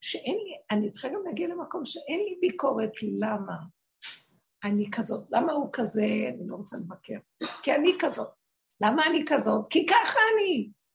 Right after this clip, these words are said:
כי ככה הוא ברא את זה, מה אני עוד אבוא? עץ הדת רוצה להיות וייתם כאלוקים? בוא נעשה עבודה. לא נקנות, אלוקים לא מקנא. אני רוצה להגיד לכם שהאלוקים הוא המקנא הכי גדול ש-,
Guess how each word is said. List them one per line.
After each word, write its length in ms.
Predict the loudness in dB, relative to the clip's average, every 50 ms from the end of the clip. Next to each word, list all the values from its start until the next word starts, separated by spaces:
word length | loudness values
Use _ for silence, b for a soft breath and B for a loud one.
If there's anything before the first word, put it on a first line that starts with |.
| _ _ 2
כי 160 | 4 4 6 6
ככה 280 | 6 6 6 6 6 6
הוא 140 | 6 6 4
ברא 420 | 4 6 6 8 8 8 6 6
את 60 | 6
זה, 100 | 6 6 6 6 6
מה 100 | 6 6
אני 400 | 6 6 6 6 6 6 6 6
עוד 100 | 4 4
אבוא? 400 | 2 0 2 0 2 0 0 -4 -8 B B B B B 2 4 4 4 4
עץ 140 | 2 2 2
הדת 320 | 0 2 2 0 0 -2
רוצה 220 | -4 -6 -4 -2 -2
להיות 240 | 0 0 0 0 0
וייתם 240 | -2 -4 -2 -2 -4 -4 -4
כאלוקים? 480 | -6 -6 -6 -4 0 2 2 2 0 -2 -8 _ _ _ _
בוא 120 | 0 0 2
נעשה 360 | 2 0 -4 -4 -2 -2 -2
עבודה. 340 | 0 0 -2 0 0 -2 -4 -4 -8 _ _ _ _ _ _ _ _ _ _ _ _ _ _ _ -6
לא 160 | -2 0 0 0
נקנות, 580 | 0 -2 -2 -4 -4 -2 0 0 0 0 0
אלוקים 400 | -2 -2 -2 -2 -2 0 -2 0
לא 100 | -2 -4
מקנא. 360 | -6 -8 -10 -10 -10 -10 -12 -14 -16 _ _ _ _ _ _ _ _ _ _ _ _ _ _ _ _ _ _ _ _ _ -8
אני 100 | -6 -6
רוצה 200 | -6 -8 -10 -12
להגיד 180 | -10 -10 -10 -10
לכם 220 | -12 -12 -14 -16
שהאלוקים 480 | -16 -14 -14 -14 -14 -12 -12 -12 -12 -12
הוא 80 | -10
המקנא 420 | -10 -10 -12 -12 -12 -14 -12 -12 -14 -14
הכי 180 | -16 -18 -16
גדול 260 | -16 -16 -16 -16 -16
ש-, 140 | -18 -18 -20